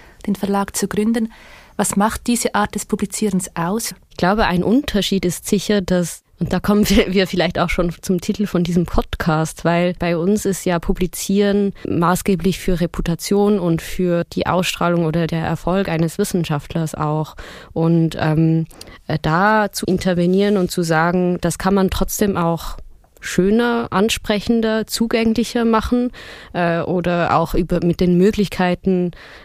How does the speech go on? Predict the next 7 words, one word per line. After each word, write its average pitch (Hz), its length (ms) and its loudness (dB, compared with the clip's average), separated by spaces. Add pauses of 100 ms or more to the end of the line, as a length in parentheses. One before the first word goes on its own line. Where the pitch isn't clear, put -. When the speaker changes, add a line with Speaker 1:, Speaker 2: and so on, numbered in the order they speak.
Speaker 2:
ähm, 165 540 -2
der 170 120 -2
Verknüpfung 202 600 0
von 170 640 -2
Printpublikation 185 960 0
und 165 140 0
Webpublikation 185 1120 -2